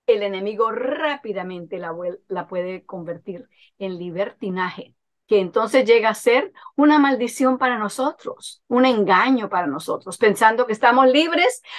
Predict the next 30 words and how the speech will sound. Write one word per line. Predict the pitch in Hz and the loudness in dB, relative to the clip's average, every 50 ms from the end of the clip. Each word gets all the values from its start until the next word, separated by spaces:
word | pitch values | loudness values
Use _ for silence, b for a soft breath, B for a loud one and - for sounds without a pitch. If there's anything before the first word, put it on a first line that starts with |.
| B B | B B
ah, | 508 571 571 427 330 | 6 8 8 8 8
vamos | - 240 233 233 | 6 6 4 0
a | 220 220 | -6 -4
hacer | - 240 220 | 0 2 2
lo | 208 214 | 2 0
que | - 202 | -2 -4
queremos | 165 214 208 208 214 220 220 | -2 0 2 2 0 -2 -4
porque | - - - - | -8 -10 -10 -10
somos | 170 - 214 196 190 180 | -6 -4 -2 -2 -2 -2
libres. | 175 190 180 156 - - - - - _ | -2 -2 -2 -2 -4 -6 -12 -16 -18 _
<gasps> | - - 339 349 359 359 359 370 339 330 302 - | -8 -2 0 2 2 2 2 0 -2 -4 -8 -8
Ya | - 185 160 202 190 196 | -4 0 2 4 6 6
eso | 196 208 208 - 226 | 6 4 4 2 0
es | 214 | 0
libertinaje, | 208 214 190 196 190 185 - 190 170 170 175 170 - - - - _ _ _ _ _ _ _ _ _ _ _ _ - | 0 -2 0 0 0 -2 -2 -4 -4 -2 -2 -2 -4 -8 -12 -16 _ _ _ _ _ _ _ _ _ _ _ _ -2
porque | - 190 160 - 202 | -2 -2 0 2 0
nuestra, | 185 185 185 170 - - - 208 180 175 165 156 - - _ _ _ _ _ _ | 2 2 0 -2 -4 -4 0 2 4 4 4 4 2 -2 _ _ _ _ _ _
nuestra | - 196 196 - 220 202 | -4 -4 -2 0 2 4
voluntad, | 196 196 190 180 180 180 160 - 233 240 277 427 494 508 _ _ _ _ _ _ _ _ _ _ _ _ _ _ _ _ _ _ _ | 6 6 4 4 2 -2 0 2 4 4 4 4 0 -4 _ _ _ _ _ _ _ _ _ _ _ _ _ _ _ _ _ _ _
si | - - - 220 202 190 | -14 -2 2 4 4 4
no | 190 180 175 175 185 214 | 4 2 2 2 2 2
está | 208 196 - - - - 220 214 202 | 2 0 -4 -2 2 2 2 4 2
entregada | 202 202 190 - - 175 175 - 185 180 170 170 165 - - _ _ _ _ _ _ _ _ _ _ _ _ _ _ _ _ | 0 -4 -6 -4 -2 -2 -2 0 2 0 0 0 -2 -8 -14 _ _ _ _ _ _ _ _ _ _ _ _ _ _ _ _
y | - 202 | -6 -6
sometida | 165 - - 202 180 180 175 175 - - 196 180 170 170 | -4 0 0 2 2 2 0 -2 -2 -2 0 2 2 2
a | - - 175 185 | 4 2 2 2
la | 185 | 2
voluntad | 180 170 175 180 175 170 165 165 - 190 180 175 170 - _ _ | 0 0 -2 -2 -4 -4 -4 -4 -2 -2 0 -2 -2 -6 _ _
de | - - 151 143 | -8 -6 -6 -2
Dios, | 165 208 277 330 453 466 - - - - _ | 0 2 4 4 4 2 -2 -10 -18 -20 _